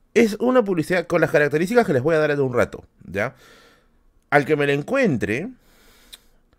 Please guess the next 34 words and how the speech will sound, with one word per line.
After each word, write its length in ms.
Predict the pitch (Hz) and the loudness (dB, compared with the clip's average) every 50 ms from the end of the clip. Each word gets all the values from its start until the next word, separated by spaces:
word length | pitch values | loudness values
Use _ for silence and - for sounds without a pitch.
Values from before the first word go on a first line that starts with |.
| _ _ _ _ - | _ _ _ _ -12
le 240 | - 104 107 104 | -6 -4 -2 -2
yapeo 380 | 98 92 90 - - 147 156 156 | 0 -2 -2 -2 0 0 0 0
ahí 120 | 156 151 | 0 -2
mismo 280 | 143 151 147 151 165 147 | -4 -6 -6 -6 -6 -6
cincuenta 480 | - 117 101 95 - 113 120 113 120 107 | -6 -8 -8 -6 -4 -4 -4 -4 -4 -4
soles, 480 | - 143 139 139 139 139 143 143 - - | -4 -4 -4 -2 -2 -4 -4 -6 -6 -4
o 140 | 123 113 | -4 -4
lo 100 | 107 104 | -2 -2
invito 340 | 104 101 110 120 127 - 139 | -4 -4 -4 -6 -4 -2 -2
a 60 | 127 | -2
comer, 480 | - 113 110 127 143 151 156 160 160 - - | -2 -2 -4 -2 -2 0 2 2 2 0 0
o 120 | 127 123 | -4 -6
quizá 300 | - 117 117 - 160 160 | -6 -10 -6 -4 -2 -2
le 160 | 151 156 - | -2 -4 -4
compro 360 | - 151 151 143 123 - 131 131 | -2 -4 -4 -2 -4 -4 -6 -4
un 200 | 127 127 123 135 | -4 -4 -4 -4
libro 340 | 165 175 165 147 143 147 | -4 -4 -4 -4 -4 -4
que 140 | 139 - 110 | -4 -6 -10
quiera, 500 | 104 - 139 156 156 143 139 139 147 151 - _ _ _ _ _ _ _ _ _ _ _ _ | -10 -8 -4 -2 -2 0 -2 -4 -6 -8 -12 _ _ _ _ _ _ _ _ _ _ _ _
pero 160 | - 90 87 95 | -8 -6 -4 -2
yo 160 | 101 120 135 | -2 0 0
le 140 | 143 131 - | 0 -2 -4
pago. 380 | - - 104 76 57 - - - - _ _ _ _ _ _ _ _ _ _ _ _ - - - - - - - - - - - - | -4 -6 -6 -6 -6 -10 -20 -20 -20 _ _ _ _ _ _ _ _ _ _ _ _ -20 -20 -20 -20 -20 -20 -20 -20 -20 -20 -20 -12
Eso, 240 | - 113 123 - 156 | -10 -8 -6 -4 -4
eso, 200 | - 123 - 156 | -4 -4 -4 -4
ese 220 | - 143 123 143 | -4 -6 -6 -8
es, 120 | 147 - - | -12 -12 -12
ese 220 | - 131 123 151 | -12 -10 -8 -10
es 380 | 147 - - - - - - - - - - - - - - - - - - - - - - | -10 -10 -14 -18 -18 -20 -20 -20 -20 -20 -20 -20 -20 -20 -20 -20 -20 -20 -20 -20 -20 -8 -4
el 360 | 131 127 127 120 113 110 110 | -2 -2 0 0 0 -2 -2
reto 460 | 117 143 165 160 156 156 - 139 139 | 0 0 0 0 0 -2 -6 -6 -6
de 120 | 135 123 123 | -4 -6 -6
esta 200 | 131 - 139 131 | -8 -10 -14 -16
semana, 560 | - - 92 87 101 104 104 101 107 123 | -14 -14 -14 -10 -8 -8 -8 -8 -8 -10